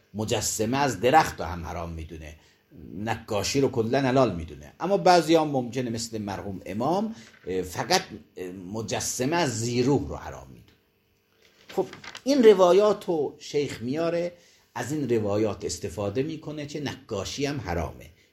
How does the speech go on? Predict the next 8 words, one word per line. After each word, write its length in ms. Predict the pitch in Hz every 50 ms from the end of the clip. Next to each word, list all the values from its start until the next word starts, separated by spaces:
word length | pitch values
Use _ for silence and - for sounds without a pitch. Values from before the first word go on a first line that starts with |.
| _
چون 120 | - - - _ _ _ -
در 220 | 131 135 131 123
متن 420 | 123 156 185 185 180 - - - 135
این 160 | 131 127 113
روایات 500 | 110 110 107 107 104 117 127 147 - -
رو 60 | 175
خواهیم 500 | - - 107 90 82 80 90 80 71 - -
خوند. 300 | - - - - _ _